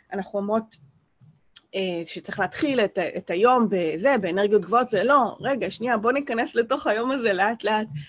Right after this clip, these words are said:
ולקחתי את המחברת שלי, ואשכרה לקח לי כל שורה, לקח לי נצח לכתוב. מה שלוקח לי אולי חמש דקות של, אה,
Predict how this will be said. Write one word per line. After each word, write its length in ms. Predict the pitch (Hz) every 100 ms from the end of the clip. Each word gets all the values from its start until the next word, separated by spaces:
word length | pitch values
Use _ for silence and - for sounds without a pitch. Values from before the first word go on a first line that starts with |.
| 156 - -
ולקחתי 400 | 190 190 196 226
את 60 |
המחברת 520 | 220 202 196 208 220 220
שלי, 280 | 214 226 180
ואשכרה 480 | - 208 - 226 202
לקח 300 | 175 196 214
לי 100 | 180
כל 300 | - 226 233
שורה, 540 | 226 - 196 196 214 240 185
לקח 340 | 165 196 -
לי 160 | 214 -
נצח 600 | 202 214 226 196 160 - - _ - _
לכתוב. 460 | - 180 - 170 147
מה 120 | 180
שלוקח 360 | - 208 208 220
לי 100 | 220
אולי 200 | 185 202
חמש 320 | 208 180 214
דקות 300 | 190 196 202
של, 240 | 208 190 170
אה, 140 | 151